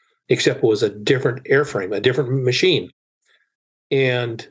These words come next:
it let us down a few times because we didn't have enough time to really wring it out before we left. And yeah, that's something that I won't do that again. Peter?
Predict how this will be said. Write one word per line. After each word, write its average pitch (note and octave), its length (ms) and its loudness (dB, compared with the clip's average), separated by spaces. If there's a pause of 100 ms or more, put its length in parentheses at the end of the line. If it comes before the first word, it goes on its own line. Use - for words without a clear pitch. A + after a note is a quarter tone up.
(360)
it D#3+ 140 2
let D#3+ 160 4
us D#3+ 100 0
down G3 220 2
a G#3+ 40 -2
few A#2 200 -2
times G2+ 340 -4
because C3 240 0
we B2 140 2
didn't C#3+ 320 0
have C3+ 320 2
enough B2 360 -2
time B2+ 580 0
to A#2+ 120 0
really B2+ 240 2
wring C3 240 0
it B2+ 140 0
out C3+ 400 -2 (480)
before A#2+ 300 0
we A2+ 100 0
left. G2+ 380 -2 (760)
And A2+ 580 0
yeah, C3 220 2
that's B2 220 0
something B2+ 320 0
that B2 160 2 (580)
I B2 60 2
won't G#3 220 0
do F3+ 80 4
that F#3 160 2
again. A#2 380 -2 (760)
Peter? D3+ 420 2